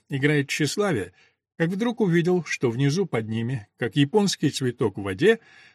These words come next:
раскрылось нечто похожее на геометрический чертёж.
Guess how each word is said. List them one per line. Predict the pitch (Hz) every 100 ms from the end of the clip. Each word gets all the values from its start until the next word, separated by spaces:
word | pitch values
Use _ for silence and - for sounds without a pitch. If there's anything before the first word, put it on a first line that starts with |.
| -
раскрылось | 175 202 - 233 233 185 190
нечто | 233 233 - 226
похожее | 190 - 208 185 190
на | 170 180
геометрический | 160 160 151 147 170 170 - - 156
чертёж. | - 151 - 90 -